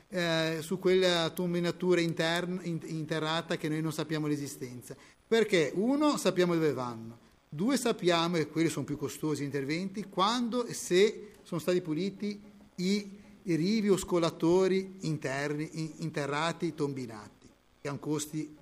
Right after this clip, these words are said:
enormi. Quindi prima dobbiamo avere un sistema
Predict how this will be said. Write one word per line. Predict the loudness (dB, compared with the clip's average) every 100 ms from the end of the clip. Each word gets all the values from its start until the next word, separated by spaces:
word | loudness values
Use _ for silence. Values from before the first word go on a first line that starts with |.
| -10
enormi. | -6 -6 -8 -10 -16 -18 -20 _ _
Quindi | 0 2 2
prima | 2 2
dobbiamo | 2 4
avere | 4 4 2 -2 -10 -18 -4
un | -2 0
sistema | 0 2 4 4 2 -6